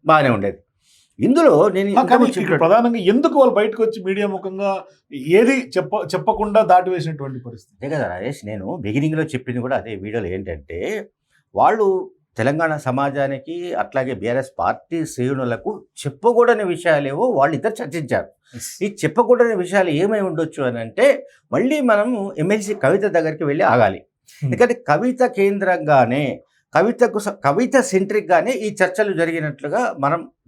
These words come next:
Speaker 1: గట్టిగా నమ్మొచ్చు. ఇందులో
Speaker 2: Hmm.
Speaker 1: మనం ఏమి బ-, బ-, దాన్ని ఏమంటారు, అసెస్‌మెంట్, ఊహాగానం కూడా చేయాల్సిన అవసరం లేదు.
Speaker 2: Hmm.
Speaker 1: నేనైతే ఊహాగానంగా కానీ, లేకపోతే, ఆ, ఒక రకమైన,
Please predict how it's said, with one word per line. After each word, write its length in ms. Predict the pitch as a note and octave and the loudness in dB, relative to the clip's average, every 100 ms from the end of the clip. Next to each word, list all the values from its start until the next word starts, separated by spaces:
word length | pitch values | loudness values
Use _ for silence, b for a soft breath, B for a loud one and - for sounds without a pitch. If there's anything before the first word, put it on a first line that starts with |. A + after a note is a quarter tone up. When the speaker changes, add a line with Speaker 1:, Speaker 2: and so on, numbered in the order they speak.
| A2+ | -4
Speaker 1:
గట్టిగా 300 | - - C4+ | -4 2 2
నమ్మొచ్చు. 580 | D#3+ D#3 - - - _ | 4 2 2 0 -18 _
ఇందులో 360 | D3 G#3 G#3+ G3 | -4 2 2 2
Speaker 2:
Hmm. 100 | B B B | B B B
Speaker 1:
మనం 180 | C#3 E3 | 2 2
ఏమి 440 | F#3+ G#3+ G3+ F3 D#3+ | 2 0 0 0 -2
బ-, 460 | B2+ C#3 C3+ B2+ - | -2 -2 0 -4 -6
బ-, 380 | A2+ A#2+ A2 A2+ | -2 2 2 0
దాన్ని 260 | G#2 C#3 E3 | 0 0 0
ఏమంటారు, 300 | F3+ F3+ - | -2 0 0
అసెస్‌మెంట్, 580 | C#3 F#3 D3 E3 D3 | -2 -4 -4 -6 -4
ఊహాగానం 680 | D#3 C#3+ D#3 D#3+ D3+ D3+ D3+ | -6 -6 0 0 2 0 0
కూడా 120 | F3+ | -6
చేయాల్సిన 340 | E3+ D#3+ D3 C#3 | -2 -2 -2 -4
అవసరం 280 | C#3+ D3 | -4 0
లేదు. 180 | C3+ C#3 | 0 0
Speaker 2:
Hmm. 420 | - _ - B2 G#2+ B2+ | -4 _ -10 -10 -8 -2
Speaker 1:
నేనైతే 240 | E3 F3 | 0 0
ఊహాగానంగా 680 | C#3 D#3 E3 D#3 D#3 D#3 D3 | 0 2 2 2 2 0 -2
కానీ, 380 | C#3 C#3+ D#3+ D#3+ | -2 -2 -2 -6
లేకపోతే, 680 | D3 C#3+ D3 C#3+ D3+ C#3+ b b _ C3+ | -8 -10 -12 -8 -6 -6 b b _ 0
ఆ, 320 | C3+ C#3 C3+ B2+ C3+ | 2 2 0 -2 -4
ఒక 160 | C#3+ | 0
రకమైన, 440 | C#3+ C3+ D3 D3 | 0 0 0 0